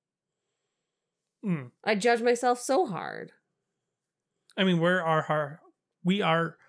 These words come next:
Speaker 1: our harshest critic.
Speaker 2: Exactly.
Speaker 1: Yeah.
Speaker 2: Right? And, like, or you wouldn't, like,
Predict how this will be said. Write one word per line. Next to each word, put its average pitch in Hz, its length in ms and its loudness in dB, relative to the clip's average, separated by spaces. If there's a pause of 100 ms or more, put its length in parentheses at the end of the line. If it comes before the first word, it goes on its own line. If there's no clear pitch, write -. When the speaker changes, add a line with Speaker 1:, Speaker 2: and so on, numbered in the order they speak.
(220)
Speaker 1:
our 143 200 2
harshest - 800 -2
critic. 127 480 -8
Speaker 2:
Exactly. 202 880 -2 (200)
Speaker 1:
Yeah. 120 260 -2 (400)
Speaker 2:
Right? 185 480 2
And, 214 160 2
like, 208 440 0 (600)
or 226 160 2
you 240 100 0
wouldn't, 262 280 2 (120)
like, 196 440 -2